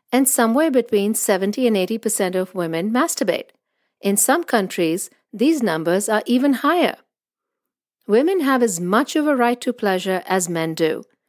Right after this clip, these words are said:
and there is no reason why anyone should think that they do not or should not pleasure themselves. Masturbation myth number two.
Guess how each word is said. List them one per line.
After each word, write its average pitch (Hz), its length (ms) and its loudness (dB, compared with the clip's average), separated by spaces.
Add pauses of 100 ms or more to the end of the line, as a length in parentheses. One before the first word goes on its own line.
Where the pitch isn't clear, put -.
(320)
and 185 180 -2
there 165 100 4
is 156 140 0
no 175 220 0
reason 294 380 2
why 202 400 2 (420)
anyone 311 380 2
should 311 200 -4
think 202 300 -2
that 180 220 0
they 160 100 -2
do 170 200 -4
not 170 360 -2 (340)
or 277 160 2
should 240 380 0
not 202 320 0 (100)
pleasure 180 320 0
themselves. - 720 -6 (1040)
Masturbation 233 1160 0
myth 202 400 0
number 180 480 0
two. 175 420 -2